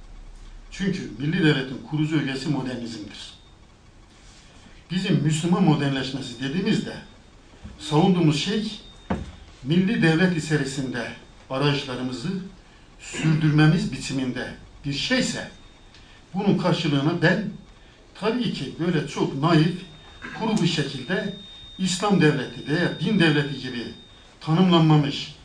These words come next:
ve bir takım tanımları da siyasal açıdan çok kaba olan bir takım kavramlar koymuyorum. Fakat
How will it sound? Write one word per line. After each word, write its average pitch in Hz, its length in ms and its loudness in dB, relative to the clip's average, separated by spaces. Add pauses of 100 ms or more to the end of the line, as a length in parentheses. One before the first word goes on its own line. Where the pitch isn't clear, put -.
(520)
ve 151 160 2
bir 214 200 0
takım 156 300 0
tanımları 156 540 4
da 180 80 4
siyasal 156 420 0
açıdan 151 300 -2
çok - 200 -6
kaba 147 180 0
olan 151 300 4 (560)
bir 170 140 -2
takım 156 300 0
kavramlar 151 540 4
koymuyorum. 202 460 4 (760)
Fakat - 320 -2